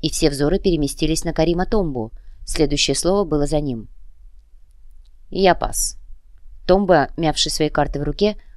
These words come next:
бросил их на стол. «Без меня». На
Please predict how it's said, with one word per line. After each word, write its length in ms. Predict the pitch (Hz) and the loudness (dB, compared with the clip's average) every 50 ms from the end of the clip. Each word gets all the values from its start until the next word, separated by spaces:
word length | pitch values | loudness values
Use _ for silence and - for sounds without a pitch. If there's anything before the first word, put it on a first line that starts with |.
| - - | -14 -6
бросил 340 | - 151 175 175 - - 160 | 0 2 2 4 4 2 0
их 120 | 160 - | 0 0
на 100 | - 156 | -2 -4
стол. 360 | 156 - - 147 127 127 127 - - - - - - - - - - - - - - | -4 -2 -4 -4 -4 -4 -8 -12 -18 -20 -20 -20 -20 -20 -20 -20 -20 -20 -20 -18 -12
«Без 260 | - 220 214 247 220 196 | -6 0 2 2 2 4
меня». 340 | 208 196 170 139 117 110 - - - - - - - - - - - - - - - - - - - - - | 2 2 2 0 -2 -4 -8 -14 -18 -20 -20 -18 -18 -18 -18 -20 -20 -20 -20 -20 -20 -16 -16 -16 -16 -14 -10
На 260 | - 170 170 160 - | -4 -2 0 0 0